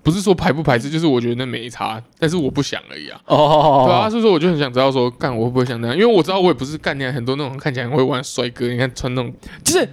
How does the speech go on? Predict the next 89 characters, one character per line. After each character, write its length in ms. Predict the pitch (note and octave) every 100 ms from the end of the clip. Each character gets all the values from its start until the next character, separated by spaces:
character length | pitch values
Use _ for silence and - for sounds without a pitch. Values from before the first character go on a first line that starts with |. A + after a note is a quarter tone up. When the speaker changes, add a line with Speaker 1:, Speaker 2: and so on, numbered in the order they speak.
| -
Speaker 2:
你， 140 | G3 A#3+
你 160 | G#3 F#3+
既 220 | - D#4
不 160 | F#3 G3
是 180 | B3+
那 120 | A#3 G#3+
种 120 | C3+
很 140 | A#2+
会 100 | G#2+
玩 220 | D#3+ G#2+ F#2+
的 80 |
嘛， 180 | G#2+ G2+ -
Speaker 1:
对 100 | -
啊。 60 |
Speaker 2:
但 20 | A3+
是 80 |
你 140 | F3 F3+
也 80 | C#3+
不 140 | D3
想 140 | D#3 A2
被 120 | C3
当 200 | A#2+ A2+
一 60 | A2
个， 180 | A2 G2
当 220 | - C#3+
一 40 |
个 120 | C#3 A#2+
有 140 | G#2
个 80 | G#2+
那 120 | A#2+
种 140 | A#2+ G2
Speaker 1:
没 60 |
有， 60 | A#3+
就 100 | B3+
是 60 |
我 100 | G#3+ F3
不 120 | G#3
是 60 |
说， 260 | G#3+ F#3+ F3
我 100 | D3
不 140 | C3+ D#3+
是 100 | E3+
这 80 | E3+
样， 180 | D3+ A#2+
我 140 | C3
的 60 | B2+
心 140 | C#3+
态 120 | C#3 B2+
不 80 | A#2
是 60 |
这 60 | A#2+
样， 100 | A#2
我 100 | C#3+
的 40 |
心 120 | C#3+
态 100 | F#3+
只 80 | D#3
是 60 | D3
说， 180 | D#3+ C3
我 140 | A#2
知 120 | A#2+ D3+
道 100 | D#3+
我 100 | A2
不 140 | A2
是 100 | -
那 100 | A#2+
个， 100 | A2 -
我 160 | C#3+
知 100 | C#3+
道 100 | G3+
我 40 | C#3+
不 120 | B2
是 60 |
那 100 | C3+
个 80 | B2
样 180 | A#2+ B2
子。 160 | - A#2
Speaker 2:
那 120 | A#3
我 160 | D#3+ B2+
是 120 | F3
哪 140 | F3+ A3
一 40 |
个？ 60 | D3+
Speaker 1:
那 40 |
我 60 | -
是 160 | E3+
哪 160 | C3+ A2
一 60 |
个？ 140 | A#2+